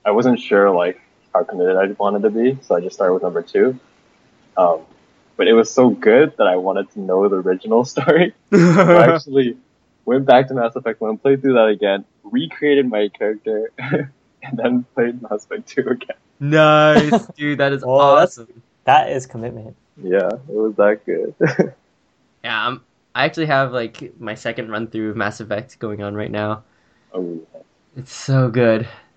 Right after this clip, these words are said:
Speaker 2: Yeah. Um, but yeah, it's, the second game was really neat because, like, I don't wanna ruin, like, the ending, but, um, it, yeah, it just, like, not only does the decisions you make in the second game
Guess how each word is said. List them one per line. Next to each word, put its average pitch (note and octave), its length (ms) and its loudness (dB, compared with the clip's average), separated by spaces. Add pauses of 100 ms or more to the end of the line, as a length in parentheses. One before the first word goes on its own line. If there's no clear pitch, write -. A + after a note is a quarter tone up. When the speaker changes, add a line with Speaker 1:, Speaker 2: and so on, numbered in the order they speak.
Speaker 2:
Yeah. F#2+ 260 0 (1200)
Um, G#2+ 680 2 (420)
but B2 180 4
yeah, A2+ 160 4
it's, B2+ 400 -2 (480)
the C#3+ 60 -10
second F3 240 0
game F3 160 0
was B2+ 180 -2
really A#2 340 -2
neat G#2+ 240 -6
because, G2+ 580 -6 (280)
like, G#2 140 -4
I B2 100 0
don't D3+ 100 0
wanna D3+ 140 0
ruin, A#2+ 240 -6
like, G#2 160 -8
the - 80 -10
ending, G2+ 300 -8
but, G2 380 -6
um, F2 360 -4 (120)
it, A2 280 -8
yeah, G2+ 180 -10
it A#2 140 -10
just, A#2 160 -8
like, A2+ 160 -8 (540)
not D3+ 220 2
only C#3+ 220 -2
does C3 220 -4
the A2+ 60 -14
decisions A#2 380 -8
you A#2 60 -6
make G#2+ 160 -4
in G2+ 60 -10
the G2+ 60 -10
second A#2 300 -10
game B2 360 -6